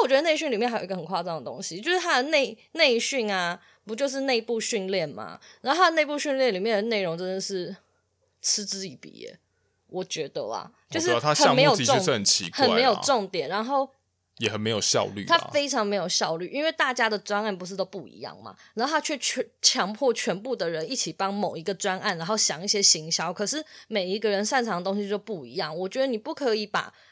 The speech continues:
Speaker 1: 大家都放在这里啊，就是这样不是就是在浪费时间吗？然后花四个小时，我都不知道在干嘛，浪费，超浪费。
Speaker 2: 嗯，
Speaker 1: 对。
Speaker 2: 反-，反正其实他们那间公司真的，我后来就会发现，就算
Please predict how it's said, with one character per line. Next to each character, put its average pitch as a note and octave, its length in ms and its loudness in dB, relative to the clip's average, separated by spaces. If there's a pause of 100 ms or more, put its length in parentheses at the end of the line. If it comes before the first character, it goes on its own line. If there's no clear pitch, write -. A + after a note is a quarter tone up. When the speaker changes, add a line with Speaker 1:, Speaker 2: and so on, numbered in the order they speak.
Speaker 1:
大 B3 220 2
家 A#3 160 2
都 A#3 100 2
放 A#3 240 0
在 A#3 140 4
这 A3 200 0
里 D#3+ 140 -8
啊， C#3+ 160 -6
就 A#3+ 80 -8
是 C#4+ 160 -6 (440)
这 G#4+ 120 -2
样 D#4+ 160 -2
不 D4 140 -8
是 E4 80 -8
就 E4+ 80 -4
是 E4+ 80 -2
在 E4+ 140 6
浪 D4+ 180 4
费 C#4 160 4
时 G#3+ 180 -4
间 G#3 200 0
吗？ G3+ 200 2
然 F#3+ 120 0
后 B3 100 2
花 F#3+ 160 0
四 G#3 160 -4
个 F3+ 100 -4
小 E3 200 -8
时， D#3+ 120 -10
我 C#3+ 120 -10
都 E3+ 80 -6
不 F3+ 80 -16
知 F3+ 80 -4
道 D#3+ 80 -2
在 D#3+ 100 -10
干 - 140 -10
嘛， - 180 -20
浪 F3 160 -10
费， - 260 -20 (140)
超 D#3+ 300 -4
浪 D#3+ 240 -8
费。 - 280 -16 (920)
Speaker 2:
嗯， A2 140 -4
Speaker 1:
对。 A#2 100 -8
Speaker 2:
反-， A2+ 160 0
反 A2+ 160 2
正 C#3 100 0
其 B2 140 0
实 G#2+ 100 -2
他 A2+ 140 -2
们 A2+ 100 -2
那 A2 60 -4
间 A2 100 -2
公 F#2+ 160 -8
司 F#2+ 220 -6
真 G2 240 -4
的， F#2 260 -4 (220)
我 G2+ 140 -4
后 B2 200 2
来 G#2+ 60 6
就 G#2+ 140 -2
会 A2+ 80 0
发 G2+ 180 2
现， A2 160 -4
就 A2 140 -4
算 G#2+ 260 2